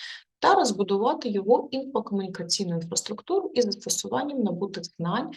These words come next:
у сфері комп'ютерно-мережевих технологій та інфокомунікації в цілому. Потрібні фахівці, які здатні вирішувати інженерні завдання у сфері мережевих технологій,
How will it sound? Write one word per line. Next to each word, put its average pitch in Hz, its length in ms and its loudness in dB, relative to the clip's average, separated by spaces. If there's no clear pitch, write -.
у 247 80 2
сфері 175 440 2
комп'ютерно-мережевих 175 1300 0
технологій 247 640 6
та 359 400 2
інфокомунікації 190 1800 -2
в - 60 -10
цілому. 185 640 2
Потрібні 370 340 2
фахівці, - 600 2
які 202 260 2
здатні 262 360 0
вирішувати 226 600 2
інженерні 208 800 6
завдання 247 540 0
у 220 40 -4
сфері 247 340 2
мережевих 226 540 0
технологій, 208 680 0